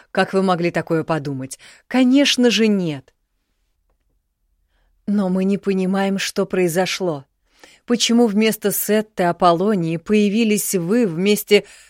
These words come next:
с вот этим?» Мужчина сделал движение рукой, и от стены отъехала уже знакомая сумка-тележка. «Вот с этим?»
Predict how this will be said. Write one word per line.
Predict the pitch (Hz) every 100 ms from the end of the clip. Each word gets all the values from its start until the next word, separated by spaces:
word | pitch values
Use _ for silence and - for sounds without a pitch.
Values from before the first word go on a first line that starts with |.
| _
с | - - 156
вот | 143 185 -
этим?» | 226 143 - - - - _ _ _ _ _ _ _ _ _ _ _
Мужчина | 196 185 202 185
сделал | 160 151 175 165
движение | 156 160 170 170 160
рукой, | 160 156 196 196 170 _ _ _ -
и | 180
от | 175
стены | - - 175 208 -
отъехала | 160 - 220 208 196 185
уже | 175 180
знакомая | 165 160 - 196 170 160
сумка-тележка. | - 143 139 139 139 135 135 - 123 - _ _ _ _ _ _ _ _ _ _ _ _ _ _ _ _ _ _ _ _ _
«Вот | 202 196 196 -
с | - -
этим?» | 190 247 262 302 285